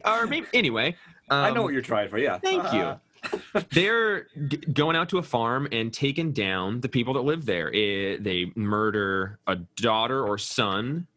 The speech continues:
Speaker 2: That gender's a little confusing. Um, they murder the father. He, they hang him. There's that great line of, "Daddy's too busy jigging to give a damn about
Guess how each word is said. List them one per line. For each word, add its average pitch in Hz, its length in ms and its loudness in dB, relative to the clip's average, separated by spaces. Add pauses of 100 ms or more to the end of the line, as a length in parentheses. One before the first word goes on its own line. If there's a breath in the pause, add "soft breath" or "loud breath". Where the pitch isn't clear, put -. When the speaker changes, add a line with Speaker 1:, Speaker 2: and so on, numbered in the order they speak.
(120)
Speaker 2:
That 107 400 0
gender's 107 380 -2
a 101 40 0
little 95 200 -2
confusing. 95 640 -2 (120)
Um, 101 200 0
they 101 100 2
murder 101 340 0
the 87 80 -4
father. 98 500 0
He, 113 100 -4
they 95 120 0
hang 95 340 -2
him. 117 320 -2 (480)
There's 107 200 -2
that 92 140 -2 (420)
great 101 240 0
line 98 200 0
of, 92 120 -4
"Daddy's 104 300 2
too 113 140 -2
busy 98 260 0
jigging 92 480 -2
to - 100 -6
give 92 160 0
a 95 60 -4
damn 92 300 0
about 90 300 -2